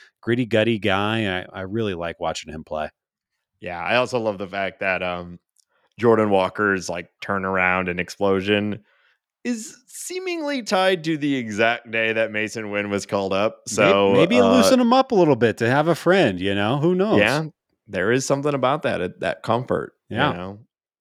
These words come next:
Speaker 2: Um, but yeah, it's, it's exactly the right call. So there will be, uh, there will be reps at shortstop for a backup and, and whatnot. But for the most part, we're, I think we're considering,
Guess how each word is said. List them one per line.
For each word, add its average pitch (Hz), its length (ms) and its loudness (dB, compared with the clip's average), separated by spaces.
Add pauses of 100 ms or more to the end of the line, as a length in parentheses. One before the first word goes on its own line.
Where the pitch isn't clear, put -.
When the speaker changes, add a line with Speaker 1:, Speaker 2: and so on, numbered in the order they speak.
(140)
Speaker 2:
Um, 87 360 -12 (280)
but 147 100 -8
yeah, 101 240 0
it's, 117 300 -8
it's 113 180 -16
exactly 104 480 -6
the 92 100 -4
right 90 220 -10
call. 82 260 -10
So 92 360 -6 (360)
there 117 180 6
will 135 200 6
be, 143 500 0
uh, 95 420 -2
there 127 140 2
will 131 120 4
be 143 140 0
reps 131 460 0
at 117 240 0
shortstop 113 500 -2
for 113 120 -2
a 107 40 -2
backup 90 640 -6 (100)
and, 87 300 -12
and 90 180 -10
whatnot. 90 400 -8
But 98 140 -8
for 135 100 0
the 165 60 0
most 180 220 0
part, 131 400 2
we're, 107 200 -8
I 107 80 -6
think 101 200 -6
we're 95 120 -6
considering, 92 580 -10